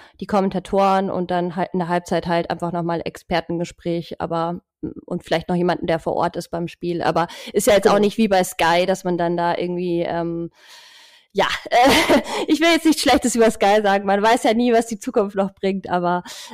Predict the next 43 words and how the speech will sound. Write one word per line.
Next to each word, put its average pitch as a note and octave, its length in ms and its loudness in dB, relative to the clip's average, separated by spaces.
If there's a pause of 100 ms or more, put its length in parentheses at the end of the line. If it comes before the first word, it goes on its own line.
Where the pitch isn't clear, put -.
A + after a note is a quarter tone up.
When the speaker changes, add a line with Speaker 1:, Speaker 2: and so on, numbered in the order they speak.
Speaker 1:
äh, F3+ 200 2
ich - 120 -4
glaub, F3+ 200 -2
ihr E3+ 160 -4
wisst, F#3 220 -8
was F3+ 140 0
ich F3+ 120 -12
meine F3 440 0
mit, E3+ 300 -2
ähm, E3+ 480 -8 (260)
ja, A#3 160 2
dann C#4+ 200 4
doch C#4+ 200 2
eben B3 340 0
viel A#3+ 380 0
so A3+ 160 2
Publikum G3+ 720 -2
und, F#3+ 400 -2
ähm, F3+ 540 -2 (320)
Studio F#3+ 640 2
und, F3 560 -4
ähm, D#3+ 640 -8 (160)
dann E3+ 200 -4
eben F3 220 -4
großer F#3 380 -6
Tisch - 320 -6
mit F3+ 240 -6
verschiedenen F3+ 600 -8
Promis F3+ 480 0
und - 120 -16
so - 80 -14
weiter. D#3+ 280 -4
Ich E3 100 -12
glaub, - 200 -14
das - 220 -14
würde F3 220 -2
auch - 40 -2
nicht E3+ 160 -2
so F3+ 80 -8
zu - 160 -12
The E3+ 120 0
Zone D#3 420 -2
passen. D#3+ 540 -10